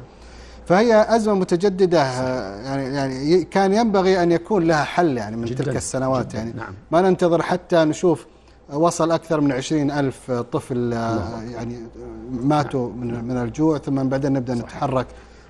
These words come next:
Speaker 1: بعد، <clears throat> بعد، يعني، فترة من
Speaker 2: الحل ميسور يا أخي. أنا أقول الصومال قضية الصومال، آه، الحقيقة وصمة عار في جبين ما يسمى بالعالم المتحضر.
Speaker 1: أي والله.
Speaker 2: وصمة عار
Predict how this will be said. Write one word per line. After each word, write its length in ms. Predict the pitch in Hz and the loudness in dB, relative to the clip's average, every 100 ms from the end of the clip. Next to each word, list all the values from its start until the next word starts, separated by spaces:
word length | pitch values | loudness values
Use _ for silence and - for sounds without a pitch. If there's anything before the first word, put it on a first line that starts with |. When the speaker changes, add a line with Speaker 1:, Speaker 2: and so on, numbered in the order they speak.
| - | -10
Speaker 1:
بعد، 300 | 135 127 - - - | -6 -4 -4 -6 -4
<clears throat> 280 | 165 - 143 | -4 -4 0
بعد، 180 | 131 117 | 0 0
يعني، 180 | 117 | -4
فترة 260 | 110 123 120 | -6 -6 -6
من 160 | 107 98 | -6 -6
Speaker 2:
الحل 320 | 120 - 170 | -8 -2 0
ميسور 360 | 123 123 185 127 | 0 0 0 0
يا 120 | 107 | -2
أخي. 140 | - - | -6 -2
أنا 240 | 156 143 | 0 0
أقول 320 | - 170 143 131 | 0 0 0 -2
الصومال 680 | - - 123 117 147 185 220 - - - - - | -6 -2 0 2 2 0 -2 -14 -20 -20 -14 -4
قضية 300 | 117 135 123 | 2 2 2
الصومال، 520 | 120 - 117 139 175 - - - - - - - | -2 -4 -2 0 0 -4 -16 -20 -20 -20 -20 -6
آه، 320 | 120 117 117 | 0 2 0
الحقيقة 480 | 110 - - 139 117 | -4 -8 -4 -2 -2
وصمة 500 | 107 139 - 135 120 - | 0 -2 -4 -4 -4 -4
عار 600 | 107 123 135 131 147 160 - - - - - | -2 0 2 4 2 0 -6 -20 -20 -20 -18
في 260 | - 135 | -2 0
جبين 500 | 104 113 131 143 127 - - | 2 2 2 0 0 -4 -2
ما 240 | 123 143 | 0 0
يسمى 520 | 127 113 156 147 131 | 0 -2 -2 2 2
بالعالم 480 | 113 113 117 131 110 | 2 0 0 0 0
المتحضر. 600 | 104 98 95 110 - 101 - - - - - - | -2 -4 -6 -8 -8 -12 -12 -18 -20 -20 -20 -20
Speaker 1:
أي 60 | 101 | -18
والله. 160 | 92 - - - | -18 -18 -20 -4
Speaker 2:
وصمة 380 | 139 - 139 117 120 | -4 -2 -4 -2 0
عار 500 | 117 135 139 160 | 0 2 2 2